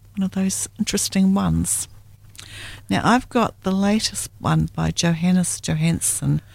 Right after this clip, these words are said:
who is best known for The Hundred-Year-Old Man Who Climbed Out of the Window and Disappeared. Now, he, he used to be in, um,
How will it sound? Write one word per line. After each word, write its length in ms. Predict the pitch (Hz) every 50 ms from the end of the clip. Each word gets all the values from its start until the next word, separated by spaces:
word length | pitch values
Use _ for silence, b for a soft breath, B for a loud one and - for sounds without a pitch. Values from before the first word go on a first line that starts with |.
| b b b b b b b b
who 160 | - 208 185 -
is 160 | - 180 -
best 360 | - - 240 240 - - - 165
known 260 | 156 156 156 156 156
for 380 | 147 - - 151 147 147 147
The 140 | - - 156
Hundred-Year-Old 920 | - - 160 170 175 175 170 170 - - 143 143 143 139 139 139 143 151 - -
Man 320 | 139 139 135 127 127 135 b b b b b b b
Who 80 | - 151
Climbed 400 | - - 147 135 131 135 139 139
Out 160 | 131 135 - - - - - -
of 240 | - 131 135 - -
the 80 | - -
Window 380 | 147 165 180 185 160 147 139
and 140 | 110 110 131 139
Disappeared. 680 | 156 - - - - - - 185 175 151 127 123 - - B B B B B B B B B B B B B -
Now, 560 | 214 208 196 196 196 185 180 - - - - - - - - - -
he, 380 | - - - 277 302 330 339 339 - - - - - - - -
he 140 | - - 262
used 180 | 349 - -
to 80 | - -
be 200 | - 415 415 349
in, 180 | 233 208 175
um, 560 | 151 139 139 143 139 139 143 143 139 143 156